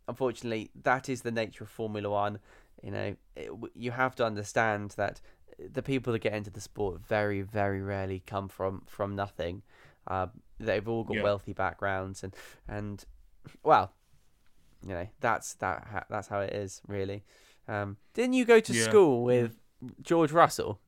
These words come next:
Speaker 2: <laughs> For a few years, yes, I did. Yeah, that's
Speaker 1: Yeah.
Speaker 2: correct.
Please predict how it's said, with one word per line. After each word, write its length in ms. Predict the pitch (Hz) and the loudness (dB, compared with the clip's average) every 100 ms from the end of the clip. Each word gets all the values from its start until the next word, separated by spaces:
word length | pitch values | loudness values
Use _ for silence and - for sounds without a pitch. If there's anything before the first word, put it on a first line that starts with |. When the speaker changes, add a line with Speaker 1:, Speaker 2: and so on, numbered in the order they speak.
| _ _ _ - - 180 | _ _ _ -18 -6 -2
Speaker 2:
<laughs> 60 | 170 175 147 147 135 - - - - - | -2 -2 -4 -4 -8 -10 -18 -20 -20 -12
For 220 | - 175 | 0 0
a 40 | |
few 200 | 160 180 | 2 4
years, 420 | 165 143 131 120 113 | 6 6 6 4 0
yes, 240 | 117 107 | -2 -4
I 40 | 110 | -6
did. 280 | 107 101 107 | -4 -4 -6
Yeah, 160 | 104 - _ | -8 -8 _
that's 120 | 120 | -6
Speaker 1:
Yeah. 140 | 113 107 | -2 -2
Speaker 2:
correct. 340 | 104 104 - | -4 -10 -20